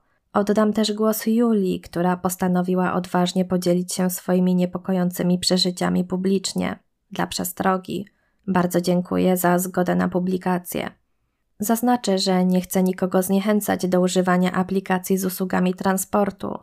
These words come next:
a pragnę zwrócić uwagę na pewne szczegóły, które niektórym mogą umknąć. Powiem szczerze, że sama o kilku z nich nie wiedziałam.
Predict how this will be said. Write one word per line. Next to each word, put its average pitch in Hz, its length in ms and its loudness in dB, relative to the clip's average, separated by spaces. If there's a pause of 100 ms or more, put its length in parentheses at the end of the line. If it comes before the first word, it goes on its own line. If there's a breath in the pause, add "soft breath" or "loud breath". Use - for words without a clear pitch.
(220)
a 185 240 2
pragnę 185 360 2
zwrócić 185 440 -2
uwagę 185 340 0
na 185 120 0
pewne 185 340 0
szczegóły, 202 500 0
które 180 420 -2
niektórym 175 480 0
mogą 180 380 -2
umknąć. 190 800 -2 (220)
Powiem 214 320 2
szczerze, 220 440 0
że 185 140 -2
sama 180 420 0
o 190 80 0
kilku 185 400 0
z 180 80 -6
nich 185 260 0
nie 180 140 4
wiedziałam. 180 720 0